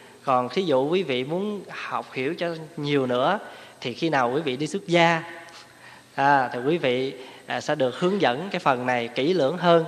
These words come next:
bởi vì cái này nó thuộc về cái thành, cái phần sinh hoạt của tăng, của tu sĩ. Nhưng mà mình Phật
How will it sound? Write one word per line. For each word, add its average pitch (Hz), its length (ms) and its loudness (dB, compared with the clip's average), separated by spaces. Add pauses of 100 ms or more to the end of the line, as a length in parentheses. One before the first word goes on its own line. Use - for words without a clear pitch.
(160)
bởi 135 120 -2
vì 135 180 -4
cái 151 140 -6
này 127 220 -2
nó 135 180 -4
thuộc 123 260 -2
về 123 140 -4
cái - 160 -10
thành, 127 280 -4 (460)
cái 190 100 0
phần 131 300 0
sinh 190 260 0
hoạt 131 300 0 (160)
của 131 140 -2
tăng, 165 340 2 (240)
của 151 80 -6
tu 180 240 2
sĩ. 147 380 -2 (420)
Nhưng 170 160 2
mà 139 100 2 (120)
mình 135 180 2
Phật 123 160 -4